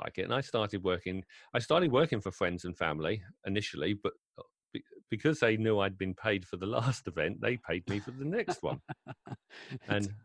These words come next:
Speaker 1: I was
Speaker 2: That's
Speaker 1: getting paid,
Speaker 2: funny.
Speaker 1: and, um, it was kind of good. I mean, I, I was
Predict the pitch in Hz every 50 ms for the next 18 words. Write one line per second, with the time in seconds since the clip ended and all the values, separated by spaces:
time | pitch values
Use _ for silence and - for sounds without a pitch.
0 | _ - - 113 113 113 - 131 - 139 131 160 240 247 214 87 87 92 104 110
1 | - - 113 113 113 110 110 110 - _ _ - 120 117 - - 123 120 107 -
2 | - 123 135 151 175 180 156 143 180 233 247 185 - - 104 110 113 110 110 113
3 | 113 110 113 - - 117 113 113 113 113 101